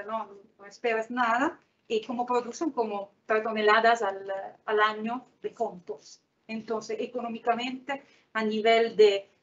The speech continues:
eh, como impacto de la basura, del transporte de la basura, etcétera, etcétera, impacta muchísimo. Y pues también hay un, una,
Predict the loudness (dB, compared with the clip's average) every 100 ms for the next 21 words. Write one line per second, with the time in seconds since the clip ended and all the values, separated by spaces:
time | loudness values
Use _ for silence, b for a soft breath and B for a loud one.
0 | _ -4 -4 -6 -6 -6 -6 -8 2 2
1 | 2 0 2 2 -2 -4 -6 2 4 4
2 | 0 -6 -6 -4 0 0 -2 -6 -6 -2
3 | -2 -4 -6 -6 -8 -4 -2 2 0 2
4 | -2 -4 -8 -10 -12 -12 -12 -6 -6 -8
5 | _ _ _ -8 -2 -2 0 0 0 -4
6 | -4 -2 0 0 -2 -6 -10 _ _ _
7 | _ _ _ -14 -14 -14